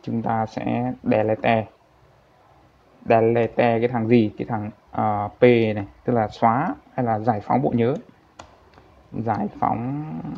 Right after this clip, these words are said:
bộ nhớ. Đó.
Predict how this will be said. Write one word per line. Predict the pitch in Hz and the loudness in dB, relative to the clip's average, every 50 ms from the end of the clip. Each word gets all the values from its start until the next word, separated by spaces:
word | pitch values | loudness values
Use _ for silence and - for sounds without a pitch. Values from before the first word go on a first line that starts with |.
| 147 - - 131 | -10 -8 -6 -4
bộ | 120 113 - - | -4 -4 -2 -2
nhớ. | 113 113 110 113 117 127 143 156 - - - - _ _ _ _ _ _ _ _ _ - - _ _ _ _ _ - - _ _ - - - - - - - - _ _ _ - - - - | -2 -2 0 0 -2 -2 -2 -6 -8 -14 -20 -20 _ _ _ _ _ _ _ _ _ -20 -20 _ _ _ _ _ -20 -20 _ _ -20 -20 -20 -20 -20 -20 -20 -20 _ _ _ -20 -20 -18 -10
Đó. | - - 117 95 78 | -6 -2 0 0 0